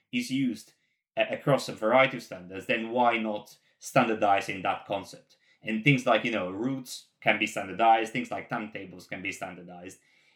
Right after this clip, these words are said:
Uh, it's harder to standardize things, you know, like fares, for example, where there are so many different models. So yeah, I, I think there is an understanding on my side that there isn't a catch-all standard to cover all current use cases, mostly because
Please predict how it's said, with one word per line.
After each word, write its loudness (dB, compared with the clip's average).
Uh, 6
it's -2
harder 4
to -8
standardize -2
things, -10
you -10
know, -6
like -8
fares, 4
for -8
example, -8
where -10
there -4
are -6
so -2
many 0
different -8
models. -4
So -2
yeah, 4
I, -2
I 2
think 0
there 8
is 0
an 2
understanding 2
on -2
my 2
side 4
that -4
there 0
isn't 2
a -6
catch-all -4
standard -6
to -16
cover -4
all -6
current -4
use -10
cases, 0
mostly -8
because -6